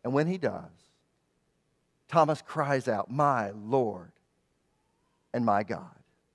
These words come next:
Then Jesus says, "Because you have believed, because you have trusted, blessed are those who have not seen, yet have believed, have put their trust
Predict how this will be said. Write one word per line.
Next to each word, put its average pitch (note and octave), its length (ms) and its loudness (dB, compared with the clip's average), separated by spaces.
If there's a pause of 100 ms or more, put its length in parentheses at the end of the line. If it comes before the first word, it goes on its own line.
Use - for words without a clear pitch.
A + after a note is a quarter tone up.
(1500)
Then C4+ 140 6
Jesus A#3+ 300 2
says, A#3+ 140 6
"Because G3+ 420 4
you A3 120 2
have A3 160 8
believed, F3+ 340 6
because F#3 380 4
you A3+ 140 0
have G3 220 8
trusted, G3 560 2 (1600)
blessed G#3+ 420 4
are E3+ 160 4
those G#2+ 640 -4 (880)
who F#3+ 160 4
have D3+ 260 6
not D3 320 0
seen, F#2+ 320 -10 (1400)
yet C#3+ 180 4
have D3+ 140 2
believed, B2 380 -4 (1200)
have C3 220 -4
put E3+ 200 -4
their C#3+ 140 -2
trust - 640 -10